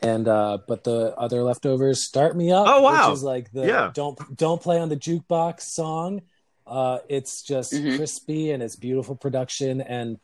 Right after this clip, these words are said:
Speaker 1: great, uh, harmonized vocals. And that's something that I think in general is missing a lot from the Rolling Stones, or why I may not like them so much, 'cause they don't do a lot of three-part harmony like I like from the Beatles and other groups. Um, so Start Me Up, and, you know,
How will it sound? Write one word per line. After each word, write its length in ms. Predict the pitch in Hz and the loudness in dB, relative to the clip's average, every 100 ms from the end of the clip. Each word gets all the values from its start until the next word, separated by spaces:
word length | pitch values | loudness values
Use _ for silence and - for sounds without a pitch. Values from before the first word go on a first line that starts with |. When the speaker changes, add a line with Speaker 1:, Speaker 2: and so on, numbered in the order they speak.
| _ _ | _ _
Speaker 1:
great, 400 | - 127 127 123 - | -2 2 4 4 2
uh, 260 | 120 110 107 | 2 2 0
harmonized 540 | 123 123 123 120 110 | -2 -4 -4 -6 -4
vocals. 320 | 117 117 120 | -4 -4 -6
And 120 | 135 | 2
that's 220 | 185 208 - | 2 2 0
something 240 | 247 202 | 0 2
that 220 | 160 135 - _ 135 | 4 2 -2 _ -8
I 100 | 143 | -4
think 320 | 170 147 - | -4 -4 -6
in 160 | 143 139 | -6 -4
general 340 | 123 123 131 | -2 -2 -2
is 100 | 120 | -4
missing 320 | 117 113 - 123 | -6 -8 -8 -6
a 40 | |
lot 240 | 123 123 | -4 -4
from 100 | 131 | -6
the 80 | 123 | -8
Rolling 220 | 123 127 | -8 -8
Stones, 240 | 113 127 117 | -8 -8 -8
or 80 | 110 | -4
why 300 | 113 120 117 | 0 2 0
I 40 | |
may 220 | 117 117 | -2 -10
not 180 | 117 110 | -10 -6
like 180 | 107 107 | -6 -6
them 160 | 123 117 | -8 -10
so 160 | - 131 | -10 -4
much, 300 | 123 123 - _ _ | -4 -4 -10 _ _
'cause 160 | - 139 | -2 4
they 140 | 147 | 4
don't 320 | 127 135 135 | 4 2 0
do 180 | 120 135 | 0 2
a 80 | 135 | 2
lot 180 | 117 123 | 2 0
of 120 | 120 | -4
three-part 480 | - 120 120 117 - | -6 -8 -6 -8 -8
harmony 420 | 110 113 120 120 | -10 -8 -6 -4
like 320 | 110 98 - - | -4 -6 -8 -8
I 80 | 110 | -6
like 260 | 107 104 - | -4 -4 -6
from 140 | 110 | -8
the 60 | 95 | -2
Beatles 360 | 104 107 110 | 0 0 -2
and 60 | 104 | -4
other 200 | 101 101 | -4 -4
groups. 420 | 107 120 - - - - _ | -2 -2 -2 -6 -10 -20 _
Um, 300 | 113 110 104 | 0 2 2
so 140 | 104 107 | 0 -2
Start 320 | - 147 156 | 2 2 4
Me 100 | 160 | 4
Up, 220 | 151 135 _ _ _ | 4 2 _ _ _
and, 420 | 131 135 131 131 - _ _ _ - 120 | -4 -2 0 -2 -8 _ _ _ -20 -6
you 160 | 147 | 2
know, 280 | 165 165 | 4 4